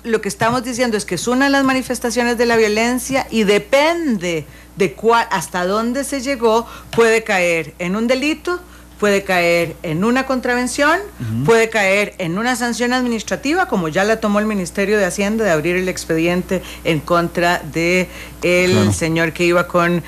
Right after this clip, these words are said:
Speaker 1: eh, tomando la, el video. Es decir, aquí las dimensiones son múltiples, pero lo primero que hay que establecer claramente es que es un hecho que las mujeres no queremos.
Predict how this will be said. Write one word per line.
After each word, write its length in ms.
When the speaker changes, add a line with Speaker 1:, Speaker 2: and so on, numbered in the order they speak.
Speaker 1:
eh, 420
tomando 400
la, 380
el 160
video. 480
Es 80
decir, 400
aquí 300
las 200
dimensiones 520
son 180
múltiples, 640
pero 160
lo 140
primero 340
que 120
hay 120
que 80
establecer 580
claramente 680
es 180
que 120
es 100
un 100
hecho 240
que 80
las 140
mujeres 340
no 240
queremos. 880